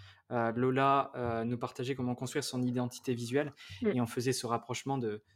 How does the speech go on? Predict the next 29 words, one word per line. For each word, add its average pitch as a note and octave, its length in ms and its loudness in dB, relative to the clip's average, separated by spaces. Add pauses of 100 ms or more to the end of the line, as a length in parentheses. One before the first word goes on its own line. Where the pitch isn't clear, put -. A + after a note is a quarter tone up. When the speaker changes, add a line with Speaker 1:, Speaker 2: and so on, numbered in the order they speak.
(200)
Speaker 1:
de A2+ 60 -6
se - 120 -6
caler, B2 240 2
de A#2 80 0
poser B2+ 260 -2
des B2+ 120 4
couleurs, C3 580 0
de B2 100 -2
poser B2 580 2 (140)
des A#2+ 140 0
typos, C#3+ 440 0 (400)
et A#2 180 -2 (160)
que, B2 240 0
et B2+ 100 4
de A#2+ 120 -2
les B2+ 100 4
garder, D3 280 4
et C#3 60 2
que - 60 -2
ça A#2 100 -2
soit B2 180 -2
ça D3 200 2
votre B2+ 280 0
identité, B2+ 460 -2
et C3+ 80 -2
que A2+ 240 -6 (360)
vous A#2+ 160 -2
ayez A#2+ 100 4
pas B2 560 2